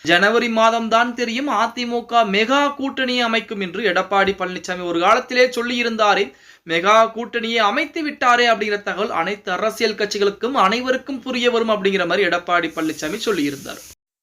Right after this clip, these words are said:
இதற்குரிய வேலைப்பாடுகளில் மிக தீவிரமாக இறங்கிவிட்டார் எடப்பாடி பழனிசாமி. தினம் பாத்தீங்க அப்படின்னா, பாமகவுடைய எம் எல் ஏ ஒருவர், நம் சதாசிவம் அப்படிங்கிற எம் எல் ஏ கூட நேற்று தினம் எடப்பாடி பழனிசாமி அவருடைய இல்லத்திலே வந்து சந்திப்பு நடத்தி பேச்சுவார்த்தை நடத்திவிட்டு போனார்.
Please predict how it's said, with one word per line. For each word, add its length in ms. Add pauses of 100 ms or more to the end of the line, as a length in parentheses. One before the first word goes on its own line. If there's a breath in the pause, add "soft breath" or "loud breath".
(120)
இதற்குரிய 380
வேலைப்பாடுகளில் 760
மிக 280
தீவிரமாக 600
இறங்கிவிட்டார் 680
எடப்பாடி 520
பழனிசாமி. 500 (240 soft breath)
தினம் 280
பாத்தீங்க 340
அப்படின்னா, 340 (100)
பாமகவுடைய 960
எம் 220
எல் 120
ஏ 120
ஒருவர், 260
நம் 220 (100)
சதாசிவம் 480
அப்படிங்கிற 280
எம் 160
எல் 180
ஏ 120
கூட 180
நேற்று 240
தினம் 260
எடப்பாடி 380
பழனிசாமி 500
அவருடைய 280
இல்லத்திலே 380
வந்து 260
சந்திப்பு 400
நடத்தி 400
பேச்சுவார்த்தை 560
நடத்திவிட்டு 440
போனார். 260